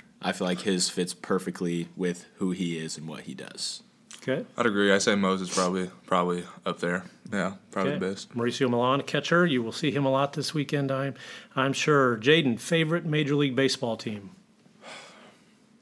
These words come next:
Speaker 3: I like watching the Houston Astros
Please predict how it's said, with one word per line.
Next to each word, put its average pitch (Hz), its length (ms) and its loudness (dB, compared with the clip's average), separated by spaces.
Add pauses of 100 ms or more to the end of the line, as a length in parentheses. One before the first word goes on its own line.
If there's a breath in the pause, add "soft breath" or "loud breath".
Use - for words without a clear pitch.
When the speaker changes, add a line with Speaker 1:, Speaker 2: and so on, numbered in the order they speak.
(680)
Speaker 3:
I 110 140 4
like 117 220 6
watching 104 320 4
the 90 80 0
Houston 98 260 0
Astros 90 640 0